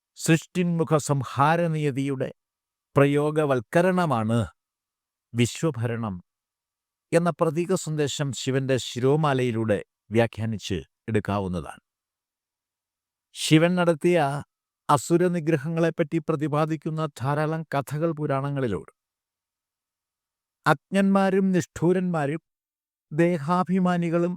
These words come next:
ആസുരീയതയുടെ ആൾരൂപങ്ങളുമായിരുന്നു ശിവനാൽ നിഗ്രഹിക്കപ്പെട്ട അസുരവീരന്മാർ. അങ്ങനെയുള്ളവരുടെ നീണ്ട പരമ്പരകളെ സംഹരിച്ച്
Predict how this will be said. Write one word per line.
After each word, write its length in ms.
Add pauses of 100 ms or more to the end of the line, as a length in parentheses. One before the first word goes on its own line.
(540)
ആസുരീയതയുടെ 1040 (300)
ആൾരൂപങ്ങളുമായിരുന്നു 1400 (800)
ശിവനാൽ 500
നിഗ്രഹിക്കപ്പെട്ട 720 (720)
അസുരവീരന്മാർ. 840 (1200)
അങ്ങനെയുള്ളവരുടെ 840
നീണ്ട 560
പരമ്പരകളെ 800
സംഹരിച്ച് 640